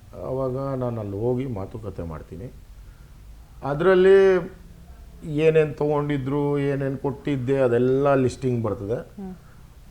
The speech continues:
Speaker 1: ಫಸ್ಟ್ ಒಂದಿನ ಹೇಳ್ತಾರೆ, "ಈ ದುಡ್ಡು ವಾಪಸ್ ಕೊಡ್ತೀನಿ" ಅಂತ. ಆಮೇಲೆ ಇನ್ನೊಂದ್ ದಿನ ಬಂದು ಹೇಳ್ತಾರೆ, "ನನ್ ಹತ್ರ ಏನೂ ಇಲ್ಲ ಕೊಡೋಕ್ಕೆ" ಅಂತ. ಆ ನಂತರ ಒಂದಿನ ಬಂದು ಹೇಳ್ತಾರೆ,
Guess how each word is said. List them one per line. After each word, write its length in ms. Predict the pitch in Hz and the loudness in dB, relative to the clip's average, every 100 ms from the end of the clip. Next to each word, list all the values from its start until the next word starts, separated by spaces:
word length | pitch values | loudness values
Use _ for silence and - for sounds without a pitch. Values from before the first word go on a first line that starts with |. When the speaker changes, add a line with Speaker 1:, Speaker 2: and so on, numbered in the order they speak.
| - | -10
Speaker 1:
ಫಸ್ಟ್ 260 | 151 151 - | -6 -4 -2
ಒಂದಿನ 260 | 165 156 | -2 0
ಹೇಳ್ತಾರೆ, 720 | 151 147 139 143 143 147 147 - - - - - 170 | 0 -2 -2 -2 0 0 0 -4 -10 -20 -20 -14 -6
"ಈ 80 | 147 | -4
ದುಡ್ಡು 240 | 139 139 | -2 0
ವಾಪಸ್ 300 | 131 135 123 | 0 0 -2
ಕೊಡ್ತೀನಿ" 400 | - 123 131 123 | -2 -4 -2 -2
ಅಂತ. 220 | 117 117 117 113 - - - - - - | -2 -2 -4 -4 -8 -14 -20 -20 -18 -8
ಆಮೇಲೆ 320 | 147 147 143 | -4 -2 0
ಇನ್ನೊಂದ್ 240 | 143 151 151 | 0 -2 -2
ದಿನ 140 | 143 | -2
ಬಂದು 260 | 139 139 139 | -2 -2 -2
ಹೇಳ್ತಾರೆ, 500 | 135 135 135 139 135 | -2 -2 0 0 0
"ನನ್ 200 | 131 127 | 0 -2
ಹತ್ರ 180 | 123 | 0
ಏನೂ 260 | 127 123 123 | 2 2 2
ಇಲ್ಲ 160 | 120 127 | 0 0
ಕೊಡೋಕ್ಕೆ" 420 | 117 110 101 113 | -2 -6 -6 -6
ಅಂತ. 220 | 101 92 107 107 - - - - | -8 -6 -6 -6 -12 -18 -16 0
ಆ 120 | 147 | 2
ನಂತರ 320 | 160 160 147 | 4 2 2
ಒಂದಿನ 400 | 147 143 139 143 | 0 0 -2 -2
ಬಂದು 260 | 139 139 139 | -2 -4 -2
ಹೇಳ್ತಾರೆ, 680 | 135 131 131 131 135 135 139 | -4 -2 0 2 0 -2 -8